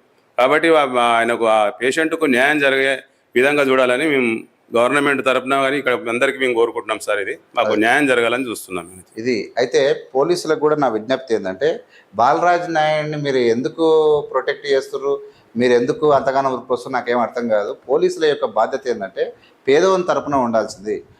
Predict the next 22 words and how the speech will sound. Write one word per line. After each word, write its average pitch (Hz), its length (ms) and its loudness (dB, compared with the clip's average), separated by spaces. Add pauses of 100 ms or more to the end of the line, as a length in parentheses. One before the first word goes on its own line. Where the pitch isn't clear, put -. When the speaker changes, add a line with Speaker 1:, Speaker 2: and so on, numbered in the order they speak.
(160)
Speaker 2:
బాలరాజు 185 380 2
నాయుడు 160 300 0
చరిత్ర 143 220 -2
ఒకసారి 135 220 0
గట్టిగా 120 300 0
తెలుసుకోండి. 123 560 0 (320)
ఈయన 143 140 2
ఎంతమంది 165 460 2
మీద 170 100 2
కేసులు 143 380 0
పెట్టిండు, 135 320 0
ఎంతమందికి 156 500 0
నోటీస్ 131 240 -2
ఇచ్చారు, 127 200 -8
వాళ్ళ 156 120 2
కుటుంబ 156 320 -4
సభ్యులు 139 300 -4
ఎంతమంది 139 400 -2
లాయర్లు 127 300 0
ఉన్నారు, 120 280 -8 (380)
ఇలా, 156 120 4
ఇలా, 160 280 2